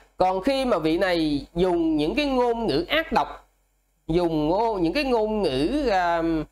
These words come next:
um, để mà nó, um, làm tổn thương người khác, thì bà cũng sẽ phải chịu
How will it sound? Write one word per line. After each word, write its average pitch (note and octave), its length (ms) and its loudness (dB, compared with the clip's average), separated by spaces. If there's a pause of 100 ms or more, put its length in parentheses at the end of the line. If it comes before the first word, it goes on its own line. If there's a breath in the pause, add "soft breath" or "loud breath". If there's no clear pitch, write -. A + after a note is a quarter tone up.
(540)
um, C#3 880 0
để C#3 320 0
mà D#3+ 320 0
nó, E3+ 520 0 (160)
um, E3 380 -4 (1900)
làm D#3 220 2
tổn F3+ 300 0
thương A3 200 0
người D#3 140 0
khác, C4 400 -2 (1200)
thì F#3 220 0
bà F3 260 0
cũng B3+ 160 -4
sẽ B3+ 180 0
phải A#3+ 200 0
chịu F3 640 0